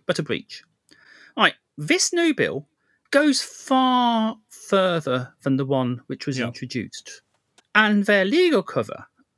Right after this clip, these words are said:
Speaker 1: is the doctrine of necessity.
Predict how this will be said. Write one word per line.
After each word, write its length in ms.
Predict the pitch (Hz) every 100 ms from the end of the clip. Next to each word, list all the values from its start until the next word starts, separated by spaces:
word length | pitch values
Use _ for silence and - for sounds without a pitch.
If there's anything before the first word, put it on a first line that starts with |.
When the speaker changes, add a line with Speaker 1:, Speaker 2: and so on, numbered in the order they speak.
| _
Speaker 1:
is 380 | 160 151 151 147 - -
the 220 | 139 135 - -
doctrine 560 | 233 - - 180 175 _
of 480 | 139 131 131 131 - _ _ _ _ _ 185
necessity. 600 | 175 214 - - -